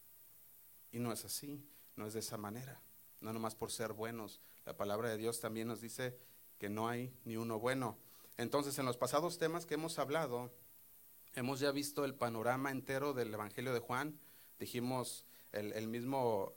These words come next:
ah, el, el, el mismo discípulo amado, Juan, escribió en Juan veinte treinta el porqué de,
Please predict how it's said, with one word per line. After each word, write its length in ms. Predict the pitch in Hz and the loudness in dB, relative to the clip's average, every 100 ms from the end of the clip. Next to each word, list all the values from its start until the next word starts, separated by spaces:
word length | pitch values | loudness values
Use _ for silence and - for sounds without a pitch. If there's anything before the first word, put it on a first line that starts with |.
| - | -6
ah, 300 | 98 95 - - - - - - - - - - | -8 -8 -14 -18 -20 -18 -18 -16 -12 -12 -10 -6
el, 180 | 113 - | -6 -2
el, 180 | 107 - | -2 -2
el 140 | 110 | -2
mismo 420 | 110 117 127 127 117 - | -2 -2 0 0 0 -8
discípulo 600 | 117 107 - 135 147 135 | -8 -4 -2 0 4 6
amado, 520 | 123 131 139 151 151 - | 6 6 6 4 0 0
Juan, 360 | 135 147 165 165 - - | 6 6 4 0 -10 -4
escribió 380 | 113 - 120 127 | -2 0 2 2
en 60 | 131 | 4
Juan 240 | 139 135 | 4 4
veinte 280 | 139 139 131 | 2 2 0
treinta 520 | 135 139 135 147 147 - - - | 2 0 2 2 2 -4 -18 -2
el 140 | 123 | -2
porqué 720 | 123 123 117 - 160 151 123 135 - - - - - | 0 2 2 2 0 2 0 -6 -14 -18 -18 -18 -6
de, 260 | 110 117 | 4 4